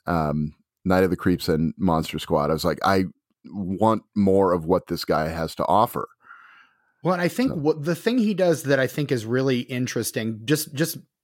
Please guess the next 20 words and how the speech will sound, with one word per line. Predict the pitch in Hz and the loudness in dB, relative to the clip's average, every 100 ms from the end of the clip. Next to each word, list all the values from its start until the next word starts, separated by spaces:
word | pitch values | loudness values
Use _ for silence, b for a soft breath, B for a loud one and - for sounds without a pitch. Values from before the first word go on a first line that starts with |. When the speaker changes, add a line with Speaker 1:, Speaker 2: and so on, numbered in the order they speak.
| 117 | -2
Speaker 2:
based | 190 233 | 0 2
on | 214 | 0
the | 160 | 0
fact | 170 156 | 0 0
that | 135 | 0
he | 139 | 0
did, | 117 131 113 110 | 2 0 0 -8
he | 135 | -4
wrote | 131 127 135 110 | 0 2 0 2
this | 143 - | 0 0
and | 131 123 | -2 0
Monster | 113 110 110 | -2 -4 -6
Squad, | - - 98 98 - B B B B B | -6 -6 -6 -8 -14 B B B B B
this | 107 160 233 | -2 0 2
movie | 190 165 147 | 4 4 4
is | 135 110 | 2 2
very | 131 139 | 2 4
much | 139 127 - | 4 2 0
like | 113 110 | -2 -2
an | 117 | -2